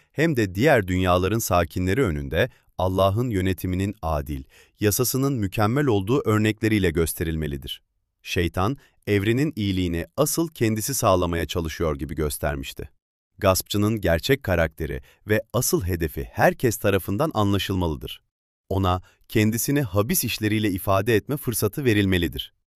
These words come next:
Şeytan, kendi eylemlerinin gökyüzünde yarattığı uyumsuzluğun suçunu Allah'ın yasasının ve yönetiminin üzerine attı. Tüm kötülüklerin ilahi yönetim sonucu olduğunu bildirdi. Kendi amacının Yahova'nın kurallarını geliştirmek olduğunu iddia etti.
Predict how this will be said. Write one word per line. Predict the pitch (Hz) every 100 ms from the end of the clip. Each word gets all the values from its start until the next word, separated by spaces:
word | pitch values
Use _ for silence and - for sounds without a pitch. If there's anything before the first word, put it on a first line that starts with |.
| _ _
Şeytan, | - - 98 92 92 139 - _
kendi | - 101 107
eylemlerinin | 156 110 95 92 92 92 95 95
gökyüzünde | 92 120 - 107 101 95
yarattığı | 98 92 95 - 107
uyumsuzluğun | 101 98 92 104 90 101 117
suçunu | - 90 76 67 - - _ -
Allah'ın | 95 98 104 104 135
yasasının | 101 90 95 - 98 151
ve | 131
yönetiminin | 120 98 101 - 101 135 -
üzerine | 98 98 90 82
attı. | 71 - 69 - _ _ _ - - _
Tüm | - 208
kötülüklerin | - 104 107 101 101 98 101 -
ilahi | 98 101 107 147
yönetim | 117 104 101 143
sonucu | - 101 101 131
olduğunu | 107 101 98
bildirdi. | 87 76 65 62 - _ _ _ _ _ _
Kendi | 104 92 123
amacının | 107 90 80 82 76 71 - _
Yahova'nın | 104 113 160 117 113
kurallarını | 117 110 104 98 101 113
geliştirmek | 107 95 - 98 107 127
olduğunu | 98 87 92 165
iddia | 110 87 87 76
etti. | 71 - 67